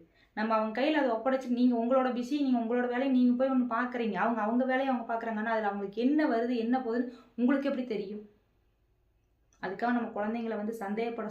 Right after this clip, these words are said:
சொல்லலைங்க, கண்காணிக்கணும்னு சொல்றேன். அவங்களோட, அவங்களோட பேச்சுவார்த்தை மாறுதா, அவங்க ஏதாவது உங்ககிட்ட இருந்து மறைக்கிற மாதிரி உங்களுக்கு தோணுதா, அதுக்காக கூப்பிட்டு கண்டிக்க கூடாது. என்ன விஷயம்னு கேட்கணும். அது ஒரு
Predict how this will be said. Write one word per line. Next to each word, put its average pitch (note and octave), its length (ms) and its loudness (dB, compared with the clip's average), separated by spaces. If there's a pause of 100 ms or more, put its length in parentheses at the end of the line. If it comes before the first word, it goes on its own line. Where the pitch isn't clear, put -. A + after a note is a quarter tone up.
சொல்லலைங்க, F#3 420 -6 (160)
கண்காணிக்கணும்னு G#3 920 -4
சொல்றேன். F3 320 -10 (760)
அவங்களோட, G3+ 360 -4 (340)
அவங்களோட G#3 320 -4
பேச்சுவார்த்தை A#3+ 640 -2
மாறுதா, F#3 500 -2 (500)
அவங்க G3+ 220 -6
ஏதாவது B3 240 0
உங்ககிட்ட A3 240 -2
இருந்து A3 180 -4
மறைக்கிற G3+ 280 -6
மாதிரி A3 160 -4
உங்களுக்கு F#3+ 260 -8
தோணுதா, G3+ 460 -4 (880)
அதுக்காக A#3+ 360 -4
கூப்பிட்டு A3 320 -8
கண்டிக்க G#3+ 300 -4
கூடாது. F3+ 260 -4
என்ன A#3+ 240 2
விஷயம்னு A3+ 360 -4 (100)
கேட்கணும். F#3+ 540 -8 (1200)
அது F#3+ 240 -6
ஒரு F#3 160 -8